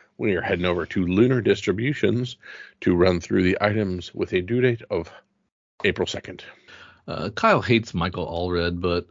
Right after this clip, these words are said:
Speaker 2: um, the Ba-, Batman the Audio Adventures number seven is pretty cool. Him inside of a crocodile mouth.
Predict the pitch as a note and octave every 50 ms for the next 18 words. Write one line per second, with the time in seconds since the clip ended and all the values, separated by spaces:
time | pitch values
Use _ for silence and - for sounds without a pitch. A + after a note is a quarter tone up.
0 | - G#2+ G2+ G2 G2 G2 F#2+ F#2+ F#2+ F#2+ F#2 F#2 F2+ F#2 G2+ G2 F#2 F#2+ B2+ A#2
1 | - - B2 C3+ D3 - B2 A#2+ A2+ A2 G2+ G2 G2 G2+ G2 F#2+ F2+ F2+ F2 E2
2 | E2 F#2+ F#2 F2+ E2 E2 F#2 E2+ D#2+ D#2 F2+ D#2 C#2+ C2+ - - - F2+ E2+ D#2
3 | D#2+ D2+ D2 D2+ D2+ D2 D2+ E2 E2 - - - - - - - - - - -
4 | - A2+ A2 - - - - - - F#2 E2+ D#2+ D#2+ D#2 - F2 D#2+ D#2 D2 D2+
5 | D#2+ D2 D2 D2 D2 C#2+ C#2+ C#2+ D2 D2 D#2+ - - - - F#2 E2 - - C#2+
6 | D2+ C2+ B1+ B1+ B1+ A#1+ B1 - - _ - D2 C#2 C#2 - E2 D#2+ - - -
7 | - - - -